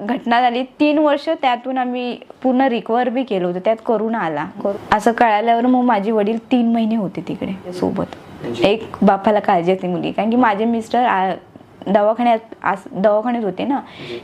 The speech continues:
Speaker 1: त्यांची ट्रीटमेंट चालू होती की काय आजार आहे, नेमकी कळत नव्हतं नेमकी त्यांना काय झालं. डॉक्टरांना सुद्धा कळत, तीन महिन्यानंतर त्यांना कळलं, कारण की खूप धष्टपुष्ट चांगले होते. आणि मग तीन महिन्यानंतर आम्हाला असं कळलं, मग वडील आले, तीन महिने वडील राहिले.
Speaker 2: हम्म.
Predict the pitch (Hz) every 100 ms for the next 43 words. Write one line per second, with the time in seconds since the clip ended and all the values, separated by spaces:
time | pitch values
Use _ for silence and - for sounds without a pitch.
0 | - 269 262 262 247 240 285 254 226 185
1 | 175 - 160 185 233 233 226 233 226 226
2 | 214 214 233 247 247 240 294 262 262 320
3 | 302 294 262 240 254 233 214 214 202 208
4 | 196 226 262 - 269 285 294 254 285 226
5 | 220 285 285 285 277 262 262 254 247 277
6 | 285 247 233 254 233 214 214 269 294 330
7 | - - 349 269 294 262 285 285 269 277
8 | 277 247 190 202 185 160 - - - -
9 | - - - - 226 247 262 262 254 285
10 | 285 302 262 262 262 254 247 311 349 -
11 | - - - - 226 226 226 233 247 247
12 | 254 240 226 233 233 196 214 240 233 233
13 | 240 226 233 214 226 240 208 175 208 359
14 | - -